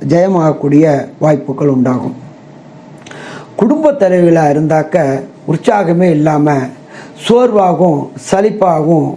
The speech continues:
கடந்த சனி பெயர்ச்சியில இருந்தீங்க. இந்த சனி பெயர்ச்சி உங்களை புத்துணர்ச்சியோட காணப்படுவீங்க. பிள்ளைகளால பெருமை அடைவீங்க. அலுவலகம் செல்கிற பெண்களுக்கு உங்களுடைய நிர்வாக திறமையை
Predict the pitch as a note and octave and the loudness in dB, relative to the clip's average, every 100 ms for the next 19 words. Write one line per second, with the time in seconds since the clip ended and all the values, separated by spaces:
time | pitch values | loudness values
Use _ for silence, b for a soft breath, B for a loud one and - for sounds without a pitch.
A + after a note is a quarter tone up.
0 | - - F3+ F#3 F3+ D3 - - F3 G3+ | -6 -2 0 0 0 -2 -4 0 0 2
1 | E3+ D3+ - D3+ D#3+ C#3 - - E3 E3 | 0 -2 0 2 2 0 -6 -6 -2 0
2 | D3+ C#3 D3+ D3 - B B B B F#3+ | 0 2 2 0 -8 B B B B 2
3 | A#3 A#3 E3 C#3+ - F3+ A3+ - F#3 E3+ | 4 4 0 -2 -2 0 0 0 0 0
4 | D3+ F#3+ D3 C#3+ - D3+ E3+ D#3+ C#3 - | 0 0 0 -2 -4 0 2 2 0 -6
5 | - G3 G#3 A3+ G#3 - E3+ E3+ D#3+ C#3 | -6 -2 2 2 2 0 0 0 0 -2
6 | - - D#3+ D#3+ - C#3+ C#3+ C3 C#3+ - | -6 -2 0 0 0 0 2 2 0 -4
7 | - B B B B B - - B3 C4+ | -16 B B B B B -10 0 2 2
8 | A#3+ G3+ F#3 F#3 E3+ D3 - - - G3 | 2 2 2 2 0 -2 -8 -12 -2 0
9 | G#3+ G3 D3+ D3 C3+ C3+ C#3 C3+ - B | 2 2 2 2 2 2 0 -2 -10 B
10 | B B - G3+ C4 B3 A3 F#3+ - F3 | B B -2 0 2 2 2 0 2 2
11 | F3+ E3+ D#3 D#3+ D#3 E3 D#3 D3 F3 D3 | 4 4 2 2 2 4 2 0 0 0
12 | C#3 - D3 G3+ G3 D#3+ D#3+ E3 C#3+ - | -4 -4 0 2 2 0 0 2 0 -4
13 | B B - E3+ G3+ B3 A#3+ G3+ G3 F3 | B B -4 0 2 2 2 0 0 0
14 | F3 E3+ | 2 2